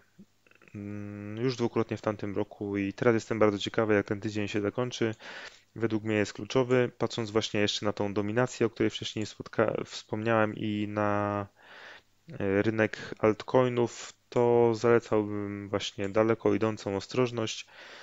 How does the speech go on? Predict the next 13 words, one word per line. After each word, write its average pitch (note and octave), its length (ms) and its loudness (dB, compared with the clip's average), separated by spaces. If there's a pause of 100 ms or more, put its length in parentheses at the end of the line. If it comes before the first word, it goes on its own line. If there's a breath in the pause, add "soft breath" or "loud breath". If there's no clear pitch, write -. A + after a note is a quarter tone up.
(260 loud breath)
jeśli G#2+ 280 -2
inwestowanie, G2+ 720 0
jeśli G#2 380 -4
chodzi A2 160 0
o A2 40 4
inwestowanie G#2 640 -2
w - 440 -14
alty, G2 800 2 (1040)
zwłaszcza G#2+ 580 4
jeżeli G#2 320 2
ktoś - 240 -6
planuje G#2 360 0
zakupy G2+ 680 0